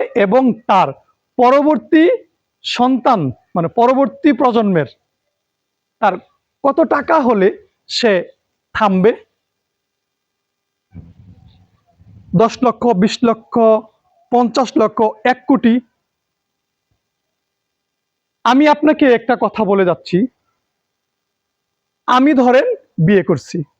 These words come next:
ধরেন আমি একটি কোম্পানিতে চাকরি করছি বা সরকারি একটা চাকরি করছি, যে কোনো একটা ধরে নিন যে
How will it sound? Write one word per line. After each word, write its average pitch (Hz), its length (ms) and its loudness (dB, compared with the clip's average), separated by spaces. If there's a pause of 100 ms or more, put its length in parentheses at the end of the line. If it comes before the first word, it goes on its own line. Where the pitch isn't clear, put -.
(720)
ধরেন 226 280 0
আমি 233 180 0
একটি 233 200 -2 (140)
কোম্পানিতে 220 480 -2
চাকরি 254 260 -2
করছি 247 260 -2
বা 240 120 0 (120)
সরকারি 214 340 -2
একটা 196 200 -4
চাকরি 165 260 -8
করছি, - 260 -10 (520)
যে 208 220 0
কোনো 285 160 4
একটা 233 180 -2
ধরে 175 220 2
নিন 220 160 0
যে 247 80 -2